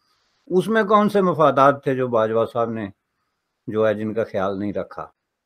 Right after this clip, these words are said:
वो एक चीज़ बड़ी clear है कि उसकी वजह से पाकिस्तान जैसे मुल्क के लिए जो है, उसको इन हालात में,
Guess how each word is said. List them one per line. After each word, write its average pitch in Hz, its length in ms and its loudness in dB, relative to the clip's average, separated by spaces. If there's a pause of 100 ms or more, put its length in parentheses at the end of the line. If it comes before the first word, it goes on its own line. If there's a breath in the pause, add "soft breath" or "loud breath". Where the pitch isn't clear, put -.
(240)
वो 165 720 0 (160)
एक 156 260 -4
चीज़ 175 240 -6
बड़ी 175 220 -2
clear 185 420 0
है 147 260 -2
कि 175 120 -8
उसकी 180 340 -4
वजह 185 260 -2
से 185 420 -6 (680)
पाकिस्तान 170 680 -4
जैसे 180 240 -2
मुल्क 156 320 -4
के 165 80 -6
लिए 151 280 -4
जो 143 180 -4
है, 123 360 -4
उसको 147 580 -8
इन 190 240 -2
हालात 107 460 -2
में, 85 100 -18